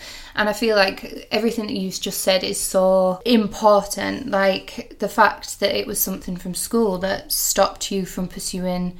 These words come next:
what you wanna do and posting what you wanna post. I feel like there's so many people out there that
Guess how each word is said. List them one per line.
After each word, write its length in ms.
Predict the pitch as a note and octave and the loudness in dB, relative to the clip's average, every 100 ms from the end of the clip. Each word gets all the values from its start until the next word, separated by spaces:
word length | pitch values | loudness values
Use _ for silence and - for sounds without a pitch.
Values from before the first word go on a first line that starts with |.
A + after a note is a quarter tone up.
| - | -4
what 160 | G3+ G3 | -2 -2
you 140 | F#3+ | -2
wanna 220 | F#3 F#3 | 0 -2
do 540 | F3+ F#3 F3+ F3+ F3+ G3+ | 0 4 4 2 0 -4
and 360 | - F#3 F3+ F3 - | -4 -4 -4 -6 -2
posting 380 | G3 F#3 - | 0 0 -2
what 100 | F#3 | -4
you 80 | F#3+ | -4
wanna 200 | F#3 F#3 | -4 -6
post. 800 | F3+ G3 F#3+ G3 F#3+ - - - - - - | 0 4 6 4 0 -4 -4 -6 -8 -18 -8
I 40 | F#3+ | -4
feel 120 | G#3 | 2
like 100 | G3 G3 | 2 2
there's 100 | F#3 | -2
so 420 | - - G3+ G#3+ | -2 0 2 2
many 220 | G#3+ G3+ | 2 -2
people 440 | G3 G3 G3 G3+ G3+ | -2 -4 -2 -2 2
out 240 | F#3+ G3+ | 2 2
there 380 | G3+ F#3 F#3 F#3 - - | 2 4 4 2 -6 -4
that 540 | F#3 F#3+ - - | 2 2 0 -6